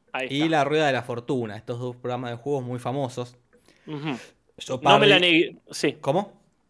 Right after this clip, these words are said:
Speaker 1: No Melanie Griffin, que también la mencionamos.
Speaker 2: No Melanie Griffin, sino este tipo, Merv Griffin, que inventa Jeopardy, el juego que tenés que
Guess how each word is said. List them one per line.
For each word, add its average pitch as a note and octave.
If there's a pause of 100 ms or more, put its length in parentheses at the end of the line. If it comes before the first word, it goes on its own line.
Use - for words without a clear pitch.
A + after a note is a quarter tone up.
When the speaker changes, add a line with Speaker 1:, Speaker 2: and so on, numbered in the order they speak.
(300)
Speaker 1:
No F3+
Melanie G#3
Griffin, D3
que C3
también C#3
la D3
mencionamos. C3 (260)
Speaker 2:
No D#3
Melanie E3+
Griffin, A#2+
sino A#2
este B2+
tipo, A#2+ (960)
Merv C#3
Griffin, D#3+
que C#3
inventa B2+
Jeopardy, D3
el A#2
juego B2+
que A#2+
tenés A#2+
que A#2